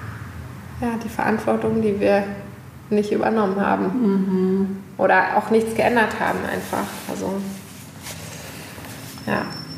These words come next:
Speaker 2: Also bist du jetzt, ähm, aber noch mit deinem, wie hattest du es vorhin genannt,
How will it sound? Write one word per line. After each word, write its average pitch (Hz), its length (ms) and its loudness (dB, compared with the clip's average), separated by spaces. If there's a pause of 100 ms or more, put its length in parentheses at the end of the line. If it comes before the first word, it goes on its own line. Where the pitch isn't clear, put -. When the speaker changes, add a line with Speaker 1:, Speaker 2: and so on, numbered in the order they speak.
(500)
Speaker 2:
Also 170 320 2
bist - 320 -2
du 196 40 2
jetzt, 170 480 0
ähm, 170 400 2
aber 175 220 2
noch 180 340 -2
mit 175 260 -4
deinem, 170 420 0
wie 175 100 0
hattest 175 240 -4
du 190 40 -2
es 180 120 -2
vorhin 175 340 -2
genannt, 180 480 0